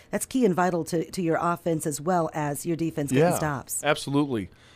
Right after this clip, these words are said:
Speaker 2: Um, you know, the unsung heroes, another kid I was gonna kinda give a shout out this morning too is, is Jake McAwee. He had, he had nine carries last week, and he is really starting to figure it out. And, you know, I think some people forget he's a sophomore. You know, he, he got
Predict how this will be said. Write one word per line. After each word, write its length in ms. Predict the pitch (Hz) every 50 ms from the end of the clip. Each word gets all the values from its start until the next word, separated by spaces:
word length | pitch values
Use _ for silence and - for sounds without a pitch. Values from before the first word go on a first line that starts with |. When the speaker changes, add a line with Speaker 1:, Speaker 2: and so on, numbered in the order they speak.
| - - - -
Speaker 2:
Um, 380 | 123 113 110 107 104 107 107 95 98
you 120 | 123 123
know, 80 | 117 117
the 140 | 113 117 120
unsung 340 | 123 131 - - 117 110
heroes, 240 | 104 123 131 123 101
another 160 | 120 123 123
kid 240 | 123 - - 127 113
I 60 | 107
was 140 | 107 110 101
gonna 220 | 101 113 110 107 104
kinda 220 | - 113 113 107
give 160 | 101 113 101
a 40 | 98
shout 280 | - - 117 110 110 110
out 140 | 110 -
this 140 | - - -
morning 220 | 110 110 110 107 104
too 260 | - - 117 113 107
is, 200 | 101 85 - -
is 80 | 104 95
Jake 300 | 92 98 110 110 104 -
McAwee. 560 | 101 104 107 113 113 - 101 92 92 95 92
He 100 | 101 113
had, 220 | 110 98 98 98 - - - - - - -
he 100 | - 123
had 100 | 113 104
nine 280 | 110 107 110 110 110
carries 420 | 104 - - 107 107 107 104 92 -
last 300 | 101 107 104 - - -
week, 240 | 110 110 110 - 110
and 160 | 98 90 - - - - - - _ _
he 140 | - 139
is 160 | 131 110 95 104
really 200 | 110 113 110 101
starting 280 | - - 117 107 101
to 60 | 90
figure 240 | - 113 110 104 110
it 40 | 104
out. 180 | 101 107 107 73
And, 280 | 95 98 98 95 -
you 100 | - 120
know, 140 | 107 101 -
I 80 | - 117
think 160 | 120 123 107
some 160 | - 127 123
people 140 | 110 120 113
forget 260 | - - 104 120 127
he's 160 | 120 139 147 120
a 60 | 101
sophomore. 580 | - - 120 113 120 127 - - 101 92 85
You 160 | 87 90 98 98
know, 160 | 98 101 101
he, 200 | 113 123 120 113 - - - - - - - - _ - - - -
he 180 | - 123 143 143
got 380 | 127 127 113 107 107 110 -